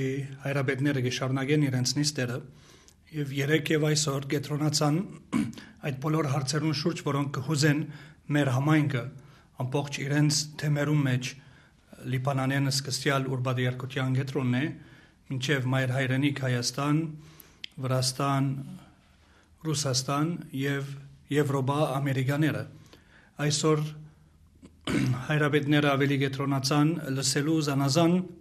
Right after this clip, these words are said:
բادریرքական հանձնախումբերու զեկուցումները։ Առաջին հանձնախումբը եղավ հաղորդամիջոցներու հանձնախումբին զեկուցումը, որուն նախագահն է Տելեպաչի Արմենիայի հիմնադիրը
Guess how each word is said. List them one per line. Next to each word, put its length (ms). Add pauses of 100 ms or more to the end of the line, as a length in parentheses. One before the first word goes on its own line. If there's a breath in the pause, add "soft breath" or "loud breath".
(640)
բادریرքական 760
հանձնախումբերու 840 (120)
զեկուցումները։ 760 (640 soft breath)
Առաջին 540 (800 soft breath)
հանձնախումբը 680
եղավ 380 (420)
հաղորդամիջոցներու 1040
հանձնախումբին 800
զեկուցումը, 560 (520 soft breath)
որուն 360
նախագահն 560
է 100 (640 loud breath)
Տելեպաչի 520
Արմենիայի 560
հիմնադիրը 720